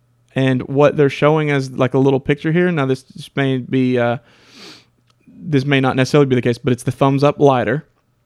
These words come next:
So if it, if it actually pops open with a, an arm that has the little lighter with, like, a little glow, like, glowing light on it,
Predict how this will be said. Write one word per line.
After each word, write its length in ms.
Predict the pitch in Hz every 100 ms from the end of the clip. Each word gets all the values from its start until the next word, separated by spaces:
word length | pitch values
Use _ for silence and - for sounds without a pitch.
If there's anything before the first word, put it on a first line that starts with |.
| _ _
So 160 | - 135
if 140 | 123
it, 80 | 151
if 140 | 156 147
it 80 | 151
actually 260 | 147 160
pops 560 | 135 - - 170 - -
open 460 | 185 170 147 139 - - - _ _
with 640 | 135 135 139 139 135 131 -
a, 580 | 135 127 127 123 123 - - _
an 140 | - 135 -
arm 400 | 135 147 170 160
that 100 | 135
has 200 | 147 135
the 100 | 143
little 240 | 143 131
lighter 320 | 131 135 156
with, 100 | 147
like, 120 | 131
a 40 | 139
little 180 | 135 131
glow, 600 | 131 131 135 147 156 180 - - -
like, 260 | 139 127 -
glowing 360 | 143 147 143
light 300 | 135 135 151
on 180 | 175 190
it, 140 | 202